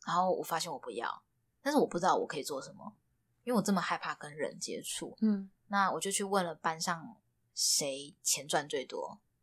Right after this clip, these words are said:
Speaker 1: 发现当家教。可是家教对我来说新模式，第一个我觉得我不会教人，
Speaker 2: 嗯。
Speaker 1: 因为我很会念书，你知道很会念书的人跟能教人是
Speaker 2: 能教，
Speaker 1: 两件事情。
Speaker 2: 两回事，两回事，嗯。
Speaker 1: 然后第二件事情，要跟家长跟学生打交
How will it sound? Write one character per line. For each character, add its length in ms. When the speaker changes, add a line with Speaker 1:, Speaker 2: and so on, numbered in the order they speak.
Speaker 1:
发 100
现 140
当 200
家 220
教。 320
可 100
是 60
家 160
教 140
对 160
我 80
来 140
说 140
新 300
模 260
式， 180
第 240
一 40
个 240
我 140
觉 160
得 100
我 120
不 120
会 140
教 280
人， 280
Speaker 2:
嗯。 200
Speaker 1:
因 100
为 60
我 60
很 140
会 140
念 260
书， 320
你 60
知 60
道 60
很 80
会 80
念 160
书 140
的 60
人 120
跟 260
能 180
教 220
人 100
是 80
Speaker 2:
能 80
教， 160
Speaker 1:
两 220
件 160
事 220
情。 80
Speaker 2:
两 140
回 140
事， 300
两 40
回 120
事， 40
嗯。 240
Speaker 1:
然 100
后 100
第 160
二 100
件 200
事 140
情， 220
要 160
跟 320
家 320
长 240
跟 200
学 280
生 220
打 180
交 140